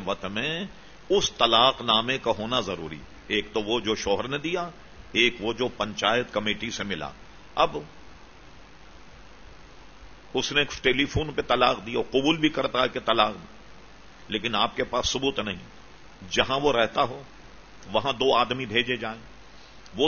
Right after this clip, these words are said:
تصدیق کریں کہ بھائی ہمارے سامنے آپ بتائیں کہ آپ نے طلاق دی۔ اگر وہ ہاں کرے، یہ ایک تصدیق کی خط لکھ دیں کہ ہم دونوں اس بات کے گواہ ہیں کہ اس نے طلاق دی۔ ان دونوں گواہوں کو مفتی کے سامنے پیش کیا جائے،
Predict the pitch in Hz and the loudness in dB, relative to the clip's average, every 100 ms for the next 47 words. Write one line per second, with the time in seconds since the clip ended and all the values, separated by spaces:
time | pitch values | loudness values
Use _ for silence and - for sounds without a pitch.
0 | - 120 98 131 - 117 120 120 - - | 2 -2 0 -4 -4 -4 -4 -10 -18 -20
1 | - - - 113 104 123 104 92 110 123 | -20 -20 -10 -4 0 2 0 -2 -2 0
2 | 123 - 120 120 120 113 98 - 110 120 | 0 0 -2 0 -2 -2 -2 -2 -2 -2
3 | 110 113 107 113 113 113 101 104 104 98 | -2 -2 0 -2 -6 -4 0 2 0 -4
4 | 127 - - - - - 104 113 117 117 | -10 -12 -18 -18 -8 -6 -2 -2 0 -2
5 | 107 117 104 117 113 - - - - 117 | 0 -2 -4 -6 -8 -12 -18 -18 -16 -4
6 | 156 151 120 - 110 90 139 - 120 - | -2 0 -2 0 -2 0 -2 -2 -4 0
7 | 131 107 98 85 123 107 110 110 90 143 | 0 0 -4 -2 -4 -2 -4 -4 -2 0
8 | 160 131 107 110 110 - 107 95 117 120 | 0 -2 0 0 0 0 -4 0 0 -2
9 | 82 - - - - - 117 113 - 110 | -6 -12 -18 -18 -12 -4 -2 0 0 0
10 | 147 156 113 110 107 80 78 78 - - | -2 0 2 4 2 0 -10 -12 -16 -18
11 | - - - 123 143 107 113 143 156 110 | -20 -20 -6 -4 -4 0 0 2 0 2
12 | 110 113 135 135 123 120 113 147 143 120 | 4 4 2 -2 -2 -2 -2 -2 -2 -2
13 | - 117 117 107 101 107 - 123 139 113 | 0 0 0 -2 0 -2 -2 -2 -2 0
14 | 117 | -4